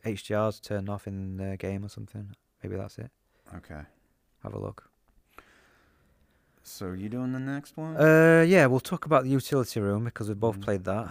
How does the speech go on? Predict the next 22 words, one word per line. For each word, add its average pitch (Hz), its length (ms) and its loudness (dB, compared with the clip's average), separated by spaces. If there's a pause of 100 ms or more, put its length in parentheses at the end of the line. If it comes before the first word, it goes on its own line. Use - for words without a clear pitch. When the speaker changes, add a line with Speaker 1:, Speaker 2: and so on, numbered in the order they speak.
(200)
Speaker 2:
Mm-hmm. 104 280 -10
Speaker 1:
This 143 240 -2
was 156 140 4
Speaker 2:
Did 139 80 4
Speaker 1:
a, 127 360 6 (220)
the 127 100 -6
developer 139 420 2
actually 117 200 -4
contacted 110 580 -6
me 104 180 -2
and 101 200 -4 (160)
very 113 180 2
kindly 104 340 -2
gave 104 300 2
me 98 100 -2
a 95 60 -4
couple - 240 -10
of - 60 -8
keys 92 420 -4 (400)
to - 100 -20
play, 104 400 -2 (640)
and, 101 640 0